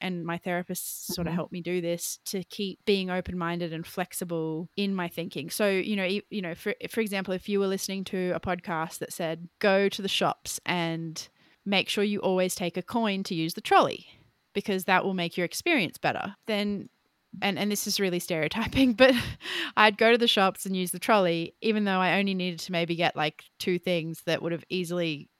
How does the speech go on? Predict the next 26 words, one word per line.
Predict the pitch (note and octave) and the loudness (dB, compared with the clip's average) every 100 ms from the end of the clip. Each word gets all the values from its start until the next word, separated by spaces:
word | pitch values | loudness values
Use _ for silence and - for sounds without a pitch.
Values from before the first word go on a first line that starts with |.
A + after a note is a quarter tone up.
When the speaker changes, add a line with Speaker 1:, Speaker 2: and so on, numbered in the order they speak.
| _ | _
Speaker 1:
not | F3 F3+ F3+ | -6 -2 0
even | F3 F3+ | 0 0
needed | F3+ D#3 | -2 -4
a | D#3+ | -4
bag. | F3 D#3 D3 E3+ F#3 _ - | 0 0 -2 -6 -8 _ -2
I | F3+ G#3+ | 4 4
s-, | A#3 | 2
really | G3+ A3 A#3+ A3+ | -2 2 4 2
struggled | - G#3 F#3+ | 2 0 0
with | F3+ | -2
this | F3+ F3 | -4 -6
personally | - F3+ - F#3+ | -2 -4 -2 -6
in | E3+ | -4
the | E3+ | -4
first | F#3 F3 - | 0 -2 -2
few | G3 | -4
years | F3 E3 E3 | 0 0 0
of | E3+ - - | -2 -6 -12
having | - F3+ E3 D3 - | -4 -2 -2 -6 -10
chronic | - F3+ - | -6 -4 -4
illness | F3+ F3 E3 - | -4 -4 -6 -6
and | E3 E3 E3 _ | -8 -10 -12 _
health | - F#3+ G3+ | -4 -4 -2
issues, | D#3+ D3+ D3+ D#3+ | -4 -4 -6 -6
is | D#3+ F3 | -8 -4
that | E3+ | -2